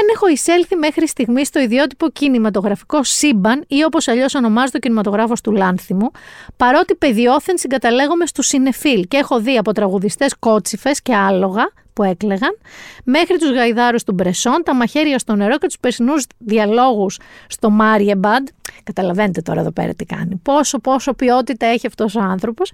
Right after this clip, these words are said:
όπου για να συλλάβεις το ιδιότυπο κινηματογραφικό του σύμπαν έπρεπε να ήσουν ο λίγον τι αφελής. Αλλά είναι γεγονός πως δίχως την απαραίτητη αφέλεια δεν μπορείς να μπεις στην τέχνη. Τέλος πάντων, εδώ σας θέλω.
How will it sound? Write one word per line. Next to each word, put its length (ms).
όπου 220
για 120
να 100
συλλάβεις 480
το 120
ιδιότυπο 400
κινηματογραφικό 720
του 100
σύμπαν 340
έπρεπε 380
να 140
ήσουν 340
ο 80
λίγον 320
τι 140
αφελής. 600
Αλλά 220
είναι 200
γεγονός 400
πως 160
δίχως 240
την 140
απαραίτητη 520
αφέλεια 520
δεν 200
μπορείς 240
να 120
μπεις 140
στην 180
τέχνη. 420
Τέλος 340
πάντων, 580
εδώ 240
σας 200
θέλω. 420